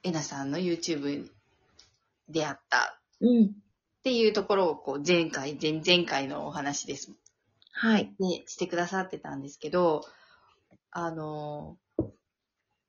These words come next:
Speaker 1: ね、ドラマにどうしてもくっつけちゃうじゃないですか。
Speaker 2: うん。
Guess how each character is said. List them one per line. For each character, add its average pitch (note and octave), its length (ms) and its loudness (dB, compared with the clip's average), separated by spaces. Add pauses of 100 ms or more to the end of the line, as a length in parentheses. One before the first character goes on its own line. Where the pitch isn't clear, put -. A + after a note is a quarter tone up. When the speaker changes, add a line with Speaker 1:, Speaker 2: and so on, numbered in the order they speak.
(440)
Speaker 1:
ね、 C#4 200 8
ド A#3+ 100 6
ラ C#4+ 100 8
マ D#4+ 120 6
に D#4+ 120 2
ど E4 120 2
う E4 60 2
し E4 40 -6
て F4+ 80 -4
も B3 100 -2
く - 140 -10
っ - 60 -18
つ - 80 -16
け D#4 140 -2
ち - 100 -2
ゃ F3 80 2
う D#3+ 80 0
じ E3 80 -4
ゃ D3+ 60 0
な D3+ 100 -2
い D3 80 -4
で C#3 80 -6
す A3 140 -2
か。 B3 160 6
Speaker 2:
う A#3 120 8
ん。 - 40 2